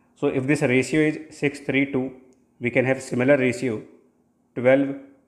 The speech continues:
six four. So if it is twelve six four, then N one should be twelve, N two should be six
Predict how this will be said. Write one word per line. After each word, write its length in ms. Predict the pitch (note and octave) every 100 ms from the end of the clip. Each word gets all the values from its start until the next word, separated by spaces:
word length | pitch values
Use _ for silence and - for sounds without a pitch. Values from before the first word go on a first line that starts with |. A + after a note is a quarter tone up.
| _
six 400 | - C3 - - _ _ _ _
four. 420 | _ C#3 A2+ E2+ - - _ _ _ _ _ _ _ _
So 120 | -
if 80 | B2+
it 80 | B2
is 140 | B2+ -
twelve 380 | B2+ D3 E3+ - - - _ _ _ _
six 380 | - D3+ - - _ _ _
four, 260 | B2+ G#2+
then 180 | G#2+ B2
N 220 | B2+ B2
one 140 | C#3 C#3+
should 200 | A#2 A#2
be 80 |
twelve, 340 | A2+ B2 C#3+ D#3 - - _ _ _ _ _ _ _ _ _ _ _ -
N 160 | B2 A#2+
two 100 | B2
should 200 | B2 A2+
be 100 | A2
six 300 | - -